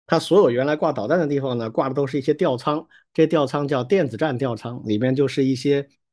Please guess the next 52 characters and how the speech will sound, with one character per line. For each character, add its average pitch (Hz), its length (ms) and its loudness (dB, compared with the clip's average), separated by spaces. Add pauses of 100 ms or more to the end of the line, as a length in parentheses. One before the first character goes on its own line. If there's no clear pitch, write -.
(140)
可 - 160 2
以 135 140 4
发 165 300 0
射 156 260 0
电 151 220 0
子 110 80 -12
信 151 180 -4
号 190 160 -2
的 127 100 -2
一 104 120 -4
些 110 240 -6
东 123 260 -2
西。 104 240 -12 (380)
它 196 120 4
的 208 80 4
作 185 180 2
用 143 140 2
就 143 120 0
是 127 180 -4
去 123 420 -4 (240)
干 196 220 4
扰 175 180 -2
对 139 160 2
方 143 240 -2
的 120 320 -4 (540)
电 139 240 4
子 101 320 -14 (160)
通 170 260 0
信 156 300 0
啊、 113 260 -6 (140)
指 113 220 -2
挥 151 260 4
啊， 131 240 -4 (320)
甚 156 240 0
至 147 100 4
可 139 200 0
以 127 200 2
在 135 200 -2
你 117 100 -2
的 123 100 0
雷 127 160 0
达 139 160 0
上 131 220 -4
模 110 180 -2
拟 127 160 0
一 120 60 -6
些 135 160 0
假 123 320 -8
的 127 140 2
影 104 180 -2
像 139 260 -2
啊， 107 220 -10